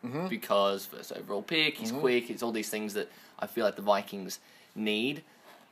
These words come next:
Speaker 2: But there's that, that bit of a maybe overhype for Kyler Murray where it's, "Oh, he's first overall pick, there's a lot on his shoulders,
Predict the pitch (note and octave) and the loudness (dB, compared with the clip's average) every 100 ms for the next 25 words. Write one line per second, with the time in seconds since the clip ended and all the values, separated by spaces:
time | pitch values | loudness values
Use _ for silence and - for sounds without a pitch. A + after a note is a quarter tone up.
0 | _ C3+ C#3 D3 D3 C#3 D#3 - - - | _ -6 2 6 6 6 4 4 -2 -20
1 | _ _ _ _ _ - A#2+ - C#3+ D3+ | _ _ _ _ _ -6 -4 0 -2 2
2 | D3+ C#3 C3+ B2+ - - _ - B2 B2+ | 4 6 8 6 2 -12 _ -6 0 2
3 | B2 B2 C3 B2+ C3 B2 G#2+ - - - | 2 4 6 6 4 4 0 0 -12 -12
4 | A#2+ - A2 G#2+ G#2+ A2 A#2 A2 G#2 G2+ | -10 2 4 6 4 4 4 4 4 4
5 | G2+ F#2+ - A#2 - A#2+ A#2+ A2+ G#2+ G#2+ | 2 0 -4 -4 -2 0 0 2 0 0
6 | G2+ A#2+ G#2 G#2+ G#2 G#2 G#2+ A#2 C3 A#2+ | -2 -4 -2 -2 0 0 6 8 8 2
7 | A2+ A#2+ B2+ G#2+ F2+ A#2 | 0 4 6 6 2 -2